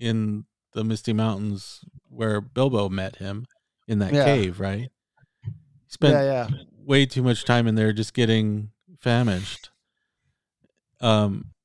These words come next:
Speaker 1: he probably would have spent a few hundred more years in Moria.
Speaker 2: Yeah, yeah.
Speaker 1: Living the similar life. Maybe he liked that. Maybe he likes that life. Maybe he was
Speaker 2: Well, I think
Speaker 1: like,
Speaker 2: it was, like, uh, actually probably
Speaker 1: "Oh,
Speaker 2: comfortable
Speaker 1: I
Speaker 2: for him.
Speaker 1: remember this. This reminds me of my old home."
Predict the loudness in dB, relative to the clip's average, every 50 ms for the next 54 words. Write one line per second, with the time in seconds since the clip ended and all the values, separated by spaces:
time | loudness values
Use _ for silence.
0 | _ _ _ _ _ _ -8 -8 -6 -4 -4 -4 -4 0 2 4 4 6 6 6
1 | 6 4 2 0 0 0 0 2 2 0 -2 0 0 0 2 2 0 0 0 0
2 | -2 0 0 0 0 2 2 2 2 0 0 -2 -2 -2 -2 -2 -2 -2 -4 -4
3 | -6 -6 -6 -6 -8 -8 -12 _ _ _ _ _ _ _ _ _ _ _ _ _
4 | _ -4 0 2 2 2 2 0 -2 -4 -6 -10 _ 0 4 6 6 6 6 6
5 | 4 2 2 2 4 6 6 6 6 6 6 6 6 4 4 4 4 6 6 6
6 | 6 4 4 4 2 2 0 -2 -4 -4 -4 -4 -6 -10 -8 -6 -4 -4 -2 -4
7 | -4 -4 -6 -8 -10 -10 -10 -10 -10 -10 -12 -12 -14 -16 -20 _ _ _ -4 -2
8 | 0 0 2 2 2 2 2 4 4 4 4 4 2 2 0 0 0 -2 -2 -2
9 | -2 -2 -4 -2 -2 -2 0 0 -2 -2 -2 -2 0 2 4 6 6 8 8 8
10 | 8 8 8 8 8 8 8 8 8 8 8 6 6 6 6 6 6 6 4 4
11 | 2 0 0 2 2 2 4 6 4 4 4 2 0 0 2 2 2 2 2 2
12 | 2 0 0 -2 -4 -4 -2 0 2 2 2 2 0 0 -2 -4